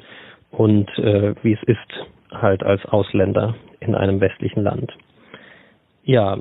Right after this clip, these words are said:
es ist ein sehr, sehr emotionaler Film, der das, der diese Gefühle alle sehr gut, finde ich, auf den Punkt bringt. Das hat mir sehr gut gefallen. Ähm, das Einzige, was ich <clears throat> sowieso an dem ganzen Tag <laughs> leider kritisiere,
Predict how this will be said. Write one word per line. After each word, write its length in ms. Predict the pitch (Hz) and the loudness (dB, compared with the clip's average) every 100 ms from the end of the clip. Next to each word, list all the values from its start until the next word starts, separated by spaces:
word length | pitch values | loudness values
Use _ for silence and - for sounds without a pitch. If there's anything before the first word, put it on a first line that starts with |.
| 95 | -2
es 180 | 135 - | -2 0
ist 120 | 156 | 2
ein 180 | 143 131 | 2 4
sehr, 460 | 143 143 143 139 131 _ _ _ _ _ _ - _ _ _ - | 4 4 2 0 -4 _ _ _ _ _ _ -20 _ _ _ -4
sehr 120 | 143 131 | -2 2
emotionaler 640 | 123 - 123 120 151 175 | 0 0 0 2 2 0
Film, 420 | - 175 180 220 - _ _ - - | 0 0 2 0 -4 _ _ -20 0
der 180 | 123 120 | 2 4
das, 220 | 123 113 - - | 2 2 -4 -14
der 320 | 143 123 117 | -8 -4 -4
diese 240 | 117 117 | -2 0
Gefühle 560 | 113 135 - 175 170 - | 0 0 0 2 2 2
alle 240 | 120 135 | 2 2
sehr 160 | 123 127 | 4 2
gut, 140 | 131 - | 0 -2
finde 160 | 123 | -2
ich, 80 | 117 | -2
auf 80 | 123 | -4
den 80 | 113 | -2
Punkt 300 | 160 165 156 | 0 0 0
bringt. 240 | 147 143 | 0 2
Das 100 | 120 | 0
hat 140 | 127 | 0
mir 80 | 127 | 2
sehr 120 | 117 | 4
gut 140 | 117 113 | 2 -2
gefallen. 460 | 117 - 107 110 113 - - - - - _ - | -4 0 2 2 -2 -12 -20 -20 -20 -20 _ -10
Ähm, 380 | 110 110 107 107 _ _ | -6 -4 -4 -8 _ _
das 220 | - 120 | -6 -2
Einzige, 480 | - 117 156 147 131 | 2 2 2 -2 0
was 100 | 120 - | -2 -4
ich 340 | 127 - - - - - | -8 -8 -8 -8 -8 -2
<clears throat> 160 | 147 | 0
sowieso 320 | 123 120 120 | 2 2 4
an 80 | 131 | 4
dem 80 | 110 | 4
ganzen 240 | 113 110 | 2 0
Tag 300 | 117 135 127 123 104 | -2 2 2 0 -6
<laughs> 120 | - | 2
leider 320 | 120 113 110 | 4 4 2
kritisiere, 540 | - 113 113 120 117 | 0 -2 2 2 2